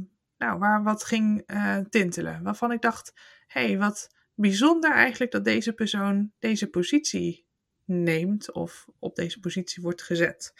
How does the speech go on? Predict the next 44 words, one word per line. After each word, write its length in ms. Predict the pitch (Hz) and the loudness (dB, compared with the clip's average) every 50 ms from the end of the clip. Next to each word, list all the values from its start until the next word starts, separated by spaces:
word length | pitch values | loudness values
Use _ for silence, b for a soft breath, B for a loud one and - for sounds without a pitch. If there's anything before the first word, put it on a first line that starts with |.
| B B B B B B B | B B B B B B B
Hè, 220 | - 233 269 254 214 208 | 0 0 0 2 2 0
ik 120 | 202 202 | -2 -2
kan 200 | - - 220 220 | 0 0 2 2
het 180 | 220 208 - - - | 2 0 -2 -6 -4
profiel 500 | - 208 185 - - - 285 302 294 262 | -2 -2 -2 -2 2 4 6 6 6 4
nog 160 | 233 202 - | 2 0 0
niet 200 | 226 285 320 - | 0 0 0 0
helemaal 320 | 247 247 247 233 233 220 | -2 -2 -2 0 0 2
matchen 680 | 208 196 196 226 269 262 - - - 233 247 285 302 311 B B B B B B B B B B _ | 2 4 2 2 2 0 -2 0 2 2 2 2 0 -4 B B B B B B B B B B _
met 420 | - 208 214 208 214 214 - - - | -2 2 2 2 2 2 -4 -8 -6
de, 440 | 190 196 208 202 202 196 202 196 180 _ _ _ _ _ _ | -2 0 0 2 2 0 -2 -4 -6 _ _ _ _ _ _
ehm, 800 | - 196 190 185 180 180 180 180 185 180 180 180 180 185 185 185 185 _ _ | -6 -6 -4 -4 -4 -4 -4 -6 -6 -6 -6 -6 -6 -4 -6 -6 -8 _ _
met 160 | - 196 185 | -2 -2 0
haar 280 | 170 180 196 220 285 349 | 4 8 8 8 8 6
profiel 380 | - - 233 226 - 226 247 247 | 2 0 -2 0 0 0 2 2
niet 180 | 220 220 208 | 2 2 2
matchen 380 | 208 202 233 247 - - 240 208 | 2 2 0 0 0 -2 0 0
met 120 | 202 196 | 0 0
de 80 | 185 180 | -2 -2
positie 440 | - 196 175 220 247 - - 226 208 | -2 0 0 0 0 -2 -2 -2 -2
waar 140 | 196 196 | -2 -2
ze 120 | 190 202 185 | -2 -4 -4
terechtkomt 480 | - 160 160 - - - 170 170 170 | -2 -4 -6 -6 -4 -6 -6 -6 -4
en 100 | 170 170 | -4 -4
de 100 | 170 170 | -4 -2
rol 200 | 165 185 185 185 | 0 0 0 0
die 100 | 175 185 | 0 -2
ze 100 | 175 - | -4 -6
gaat 200 | - - 175 - | -8 -10 -10 -8
uitvoeren. 580 | - 175 180 180 - - - - - - - 175 _ B B B B B B B B B B | -8 -8 -8 -8 -10 -14 -16 -14 -16 -16 -18 -20 _ B B B B B B B B B B
En, 340 | - - 220 220 220 - - _ | -2 0 2 2 0 -2 -4 _
ehm, 520 | - 196 196 196 196 196 202 196 196 196 202 208 208 - _ _ _ _ _ _ _ _ _ _ _ _ _ _ | 0 2 2 4 2 2 0 0 0 0 0 0 -2 -4 _ _ _ _ _ _ _ _ _ _ _ _ _ _
nou, 140 | - 214 - | 2 2 2
ik, 200 | - 240 - - - | 2 0 -2 -2 -6
ik 160 | - 240 233 | -6 -6 -2
ben 160 | - 254 254 233 | 0 0 2 2
dan, 220 | 208 196 196 190 - | 2 2 2 -2 0
hè, 140 | - 220 254 | 4 6 6
is 220 | - 247 247 233 | 6 4 2 0
dat 160 | - 240 - | 0 -4 -2
dan 200 | - 226 220 208 - | 0 0 0 0 2
een 160 | 208 214 208 | 2 0 2
vlinder? 420 | - 240 247 247 214 175 156 - - | 4 4 6 6 6 2 0 -4 -6
Hè? 120 | - 233 | -4 -4